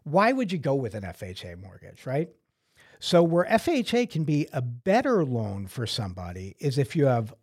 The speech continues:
less than perfect credit. So let's just say, for an example, you have a six forty credit score.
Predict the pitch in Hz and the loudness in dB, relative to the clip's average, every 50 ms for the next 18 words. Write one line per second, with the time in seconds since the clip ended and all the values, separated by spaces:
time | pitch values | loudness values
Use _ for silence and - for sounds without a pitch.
0 | _ - 127 127 127 135 147 165 185 175 - - - 147 120 107 104 - 117 104 | _ -20 -16 -10 -4 2 4 4 4 4 2 -4 -2 -2 -2 -2 -2 -4 -6 -6
1 | 92 - - 101 - - - 101 82 71 - - - - - - 139 127 135 139 | -6 -8 -10 -12 -12 -12 -12 -12 -12 -12 -16 -20 -20 -18 -12 -8 -4 -2 0 0
2 | - - 165 139 - 156 135 127 - 156 135 131 110 - 120 117 117 - 127 117 | 0 2 0 2 2 4 2 2 2 2 0 0 -2 -2 -4 -4 -4 -6 -6 -6
3 | 113 113 110 110 120 107 110 110 104 - - 131 - - - - 202 202 170 127 | -4 -4 -4 -4 -4 -4 -6 -8 -8 -8 -10 -10 -10 -10 -8 -4 -4 -2 -2 -4
4 | - - 101 82 73 71 - - - 80 69 - - | -6 -8 -12 -12 -12 -14 -16 -16 -18 -18 -18 -20 -20